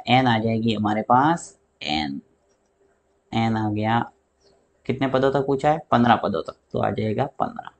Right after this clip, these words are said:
ठीक है। अब सूत्र लगाना है एसएन वाला, योग निकालना है, तो योग का सूत्र लगा दो, एसएन by बराबर n by two, bracket two ए plus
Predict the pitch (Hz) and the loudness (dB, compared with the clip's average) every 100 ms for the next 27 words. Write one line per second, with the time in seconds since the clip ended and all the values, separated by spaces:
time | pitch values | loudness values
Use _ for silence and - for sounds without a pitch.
0 | _ _ _ - _ _ _ _ - 170 | _ _ _ -20 _ _ _ _ -6 -2
1 | 190 185 _ - - 151 147 156 165 151 | -2 -4 _ -20 0 2 2 4 4 8
2 | 147 147 151 139 131 147 143 135 135 147 | 8 8 8 6 2 2 4 4 4 2
3 | - _ _ _ - 123 147 143 143 147 | -4 _ _ _ 2 6 8 6 6 6
4 | 147 143 113 120 127 131 127 135 139 131 | 6 4 4 4 4 2 0 0 2 2
5 | 131 131 127 - 123 127 - 120 123 123 | 2 4 2 2 0 0 -6 0 2 4
6 | 113 110 110 120 - _ _ _ - 113 | 4 4 4 0 -6 _ _ _ -4 2
7 | 110 107 120 - 127 127 117 113 113 151 | 4 4 2 0 0 2 4 2 2 2
8 | 143 139 - - 113 113 117 131 - _ | 2 0 -4 -2 0 0 0 -2 -2 _
9 | _ - 147 147 139 127 135 160 _ _ | _ -4 0 4 6 6 6 2 _ _
10 | - - _ _ - 139 131 131 139 - | -20 -20 _ _ -2 2 4 4 2 -8